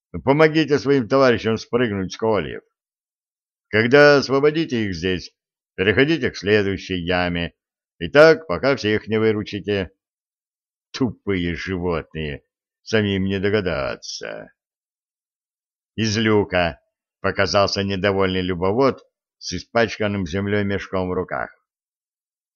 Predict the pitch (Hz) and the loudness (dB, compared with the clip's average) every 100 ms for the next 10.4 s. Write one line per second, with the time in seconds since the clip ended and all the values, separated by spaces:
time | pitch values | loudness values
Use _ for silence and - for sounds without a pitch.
0 | _ _ - 117 120 143 147 143 135 - | _ _ 0 2 2 2 4 2 -2 -8
1 | _ _ _ _ _ 101 98 101 101 87 | _ _ _ _ _ -2 0 0 -2 -6
2 | 80 87 92 90 87 80 - _ _ _ | -8 -6 -4 -2 -2 -4 -8 _ _ _
3 | _ _ _ _ _ _ _ _ _ _ | _ _ _ _ _ _ _ _ _ _
4 | _ - 156 214 143 110 110 107 101 101 | _ -12 6 6 6 2 2 2 2 0
5 | 98 98 101 104 104 107 107 - 175 165 | 0 -2 -2 -2 -2 -2 -2 -4 -4 -6
6 | - _ _ _ _ _ _ - 95 101 | -10 _ _ _ _ _ _ -8 -6 0
7 | 139 180 180 156 143 123 147 147 139 104 | 2 4 0 0 -4 -2 2 2 2 0
8 | 127 139 131 127 120 110 113 113 117 110 | 0 0 0 -2 -2 -2 -4 -4 -6 -6
9 | - 107 107 104 - 90 92 113 120 113 | -6 -6 -4 -8 -6 -6 -4 -2 -2 -2
10 | 87 71 62 - | -8 -8 -14 -20